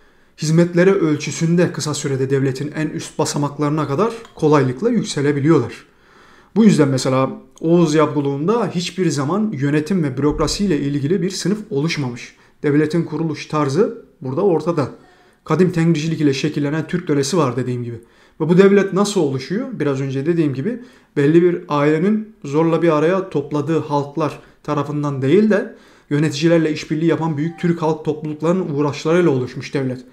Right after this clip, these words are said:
Biliyorsunuz Orhun yazıtlarındaki satırlarda bile aslında şu var. Kadim Türk devlet felsefesinin temeli Türk halkının refah ve mutluluğudur. Kaan bunu sağlamak için temelde devleti kurmuş halkın yardımıyla.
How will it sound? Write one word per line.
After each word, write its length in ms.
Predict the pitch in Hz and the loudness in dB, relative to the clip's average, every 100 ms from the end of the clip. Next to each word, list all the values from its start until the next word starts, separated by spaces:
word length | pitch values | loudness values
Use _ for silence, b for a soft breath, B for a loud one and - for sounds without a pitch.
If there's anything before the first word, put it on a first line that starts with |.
| b b b | b b b
Biliyorsunuz 600 | 185 214 190 220 214 - - _ | 4 6 6 4 0 -6 -20 _
Orhun 240 | 170 180 185 | 2 4 6
yazıtlarındaki 720 | 180 170 170 175 175 175 175 | 4 2 0 0 2 2 0
satırlarda 720 | - 156 165 190 196 208 156 | -4 -2 -2 0 0 0 2
bile 160 | 156 220 | 2 0
aslında 540 | 160 - 143 170 240 | -2 -4 -2 -2 -4
şu 240 | - 156 | -4 -2
var. 220 | 131 190 - b b b b b b - | -2 -2 -8 b b b b b b 0
Kadim 260 | 170 185 | 6 6
Türk 220 | 180 175 180 | 4 -2 2
devlet 360 | 170 170 165 | 4 4 2
felsefesinin 600 | - 156 156 160 170 165 | 0 -4 -2 -4 -2 -2
temeli 420 | 160 165 147 185 240 - - - _ _ _ - - | 0 0 2 0 -2 -8 -20 -20 _ _ _ -20 -12
Türk 180 | - 175 | -2 0
halkının 420 | 156 139 165 220 | 2 0 -2 -2
refah 280 | 160 151 175 | -2 0 -2
ve 60 | 156 | -2
mutluluğudur. 580 | 151 147 143 156 127 117 b b b b | -4 -4 -2 0 -2 -6 b b b b
Kaan 320 | - 151 160 160 | -2 0 2 0
bunu 120 | 165 | 0
sağlamak 460 | 156 156 151 139 | 0 0 0 -2
için 180 | 139 240 | -4 -6
temelde 440 | - 147 143 208 160 | -4 -4 -2 0 2
devleti 340 | 151 160 - | 2 0 -2
kurmuş 360 | 147 139 135 147 | -6 -6 -6 -6
halkın 240 | 143 175 | -6 -4
yardımıyla. 540 | 147 131 139 147 127 | -2 -4 -4 -4 -4